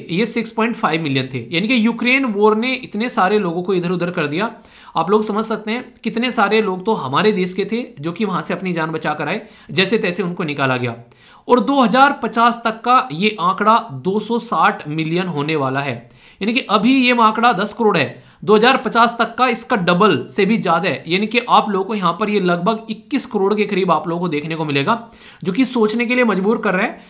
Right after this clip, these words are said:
कि आने वाले टाइम में जो लोग एक जगह से दूसरी जगह पर जाते हैं उनको कैसे यहाँ पर देखा जाएगा। फ़ोर्टी एट परसेंट यानी कि अड़तालीस परसेंट तो ऐसे जो इंटरनली डिस्प्लेस होते हैं, यानी कि एक तरीके से कई जगह कम पैसा कमा रहे, दूसरी जगह चले गए।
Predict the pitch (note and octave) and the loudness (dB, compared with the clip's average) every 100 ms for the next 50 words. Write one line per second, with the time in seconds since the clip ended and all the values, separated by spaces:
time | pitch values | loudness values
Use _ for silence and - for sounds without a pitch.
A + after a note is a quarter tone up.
0 | - - B3 A#3+ F#3 A#3+ A#3 A#3 A3+ G3+ | -14 -2 -2 2 2 4 4 2 0 -4
1 | G3+ A#3+ A#3+ C#3 G#3+ G#3 A3 G#3+ G3+ A3 | -2 -4 -4 0 2 4 6 4 4 2
2 | A#3 G3+ G3 G3 G3+ F#3+ G3 G3 A3+ A3+ | 2 0 0 0 0 0 0 -2 -6 -4
3 | F3 F#3 A3 E3+ E3+ G3 F3 C#3+ F#3+ D3 | -4 -2 -2 -4 -4 -4 -4 -4 -6 -4
4 | D3+ D#3 C#3 B2+ A#2+ A#2+ - _ - - | -4 -2 0 0 -2 -8 -16 _ -20 -20
5 | - A#3 - C#4 C#4 C#4+ B3 A#3 G#3+ C#3 | -2 0 4 6 4 4 0 0 -2 0
6 | G3 A3+ - G3+ G#3 A3+ C4+ - A3+ A#3 | -2 -2 -2 -2 0 0 0 -2 -2 -2
7 | A#3 G#3+ G3+ A#3 - F3 F3+ G#3 A3 A#3 | -2 -2 -2 -4 -2 -2 -2 0 2 2
8 | G3+ - A3 A3+ A3 - A3 - - E3 | 0 -2 0 0 0 -4 -6 -8 -12 -6
9 | E3+ G3+ G#3 G3 F3+ F#3 C4 C4 - - | -2 0 0 0 0 0 -4 -8 -12 -20
10 | _ - G#3+ G#3+ G3 G#3+ A3 G3+ A3 G#3 | _ 0 2 4 2 0 0 -2 -2 -2
11 | F#3 G#3+ G3+ F#3 A3 D#3 D#3+ E3 F3 F3 | -2 -4 -2 -2 0 -2 -2 0 0 0
12 | D#3 C#3+ D#3 | -2 -2 -4